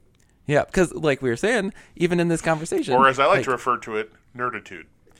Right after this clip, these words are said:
Speaker 1: everybody likes the Marvel movies, but then there's the guys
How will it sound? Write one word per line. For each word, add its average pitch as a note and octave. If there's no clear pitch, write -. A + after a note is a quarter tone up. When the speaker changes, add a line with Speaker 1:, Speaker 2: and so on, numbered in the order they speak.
Speaker 1:
everybody D3+
likes C#3
the A#2+
Marvel C3+
movies, G#2+
but A#2
then C3+
there's B2+
the A#2+
guys A2